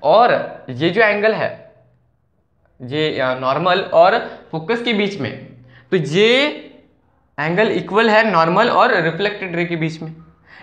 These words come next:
इसीलिए वो रिफ्लेक्टेड ray parallel हो जाती है। अगर आप यहाँ से फिर से यहाँ पर एक measure करोगे, तो ये रे ऐसे निकलेगी, जो कि parallel to principal axis।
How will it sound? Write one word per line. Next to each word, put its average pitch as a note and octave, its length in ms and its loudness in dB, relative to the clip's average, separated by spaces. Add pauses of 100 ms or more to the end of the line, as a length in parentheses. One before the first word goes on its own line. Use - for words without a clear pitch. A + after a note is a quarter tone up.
इसीलिए A#3 320 0
वो C4 80 4
रिफ्लेक्टेड A3 520 2
ray B3+ 160 2 (680)
parallel C3 380 -10
हो A#2 80 -10
जाती - 260 -20
है। - 180 -20 (760)
अगर F3+ 220 0
आप A#3 160 4
यहाँ F#3+ 300 0
से D#3+ 220 -10
फिर E3 180 -8
से E3 120 -6
यहाँ E3+ 200 -4
पर F3 120 -2
एक F3 120 -2
measure D3+ 340 0
करोगे, D3 360 2
तो - 300 -6
ये E3+ 380 2
रे F#3 480 2
ऐसे E3+ 220 2
निकलेगी, F3 340 0
जो F#3 120 0
कि E3+ 80 -4
parallel D#3 320 -2
to D3+ 100 -2
principal B2 260 -8
axis। - 320 -18